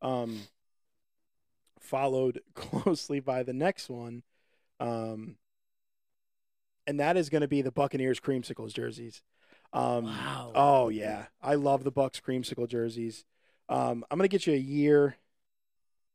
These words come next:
Speaker 1: I should have, see, I should have written all this down, but with the snake draft, you don't know what you're gonna lose.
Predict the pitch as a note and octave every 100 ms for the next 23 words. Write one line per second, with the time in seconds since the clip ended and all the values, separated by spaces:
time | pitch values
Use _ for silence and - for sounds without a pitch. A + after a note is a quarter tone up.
0 | _ _ _ _ _ B2 - G3+ D#3 -
1 | - C3+ A2+ E3+ D3 C3+ C#3+ C3+ C3 C3
2 | - C#3+ C#3+ B2+ C#3+ - D3 - G#3 G#3+
3 | D#3+ C3+ - D3+ D3+ D3 D3+ C#3+ - C3
4 | A#2+ A2+ F3+ D3+